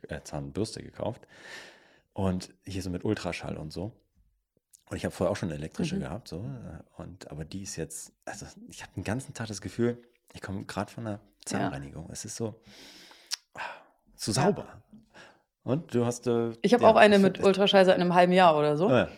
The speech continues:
Speaker 2: Und auch
Speaker 1: Und,
Speaker 2: genau das
Speaker 1: äh,
Speaker 2: gleiche Gefühl,
Speaker 1: ganz
Speaker 2: dass die Zähne
Speaker 1: Ja.
Speaker 2: einfach sich unglaublich glatt und lange sehr sauber anfühlen.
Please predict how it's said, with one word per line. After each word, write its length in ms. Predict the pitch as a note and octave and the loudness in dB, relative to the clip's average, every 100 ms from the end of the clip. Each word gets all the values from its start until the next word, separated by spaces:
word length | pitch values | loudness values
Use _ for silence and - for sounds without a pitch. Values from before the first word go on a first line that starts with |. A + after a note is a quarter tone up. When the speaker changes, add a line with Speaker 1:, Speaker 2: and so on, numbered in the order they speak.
| _ - | _ -2
Speaker 2:
Und 240 | - F#3 | 0 6
auch 100 | B2 | 8
Speaker 1:
Und, 80 | C3+ | 10
Speaker 2:
genau 200 | G3+ G#3 | 10 8
das 120 | G3 | 6
Speaker 1:
äh, 20 | |
Speaker 2:
gleiche 220 | - F3+ D#3 | 4 2 2
Gefühl, 280 | C#3+ E3 | -2 -2
Speaker 1:
ganz 80 | D3+ | -2
Speaker 2:
dass 280 | D#3+ D#3+ - | -2 -4 -6
die 180 | F#3 F3+ | -4 -4
Zähne 280 | - A3 A3 | 0 2 4
Speaker 1:
Ja. 60 | |
Speaker 2:
einfach 280 | F#3 - F#3+ | 0 0 -2
sich 300 | - F3+ F3+ | -2 -4 0
unglaublich 640 | G3 G#3 G#3 G3 F#3 F3+ | 0 2 4 4 2 -4
glatt 400 | - F#3 G3+ - - | 0 0 0 -6 -6
und 300 | F#3 F#3 F#3 | -4 -4 -2
lange 440 | F3+ F#3 G3 F#3+ | -2 0 0 0
sehr 280 | F3 F3+ F3+ | 0 2 2
sauber 380 | F3 F#3 F3+ E3+ | 2 4 2 2
anfühlen. 520 | E3 - E3+ E3 D#3+ | -2 -4 -6 -8 -10